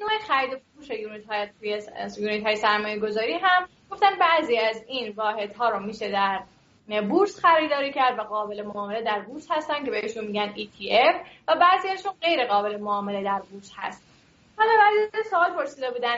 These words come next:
اگر ما بخوایم از این صندوق‌های سرمایه‌گذاری قابل معامله در بورس بخریم باید چه اقداماتی انجام بدیم؟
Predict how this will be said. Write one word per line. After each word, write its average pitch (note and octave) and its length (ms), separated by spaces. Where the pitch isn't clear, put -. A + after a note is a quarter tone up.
اگر D4 300
ما E4 140
بخوایم B3 680
از A3+ 380
این A#3 720
صندوق‌های A3+ 640
سرمایه‌گذاری A3 920
قابل A3 340
معامله G#3 300
در G#3 200
بورس G#3+ 360
بخریم A3+ 360
باید C#4 200
چه A#3+ 140
اقداماتی G#3 500
انجام G3+ 480
بدیم؟ F#3+ 420